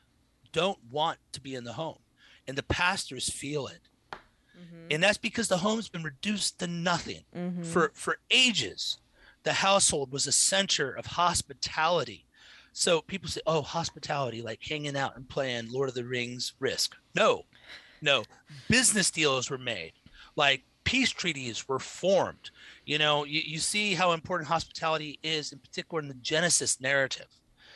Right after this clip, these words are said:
Speaker 1: Um, and so hospitality, uh, but also productivity. Like, there wasn't this personal space and this professional space. They all mixed together.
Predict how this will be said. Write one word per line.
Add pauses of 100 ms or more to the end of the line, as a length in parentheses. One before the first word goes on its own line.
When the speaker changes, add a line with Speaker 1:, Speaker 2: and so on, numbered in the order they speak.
(220)
Speaker 1:
Um, (720)
and
so
hospitality, (400)
uh,
but
also
productivity. (480)
Like,
there
wasn't
this
personal
space
and
this
professional
space.
They
all
mixed
together.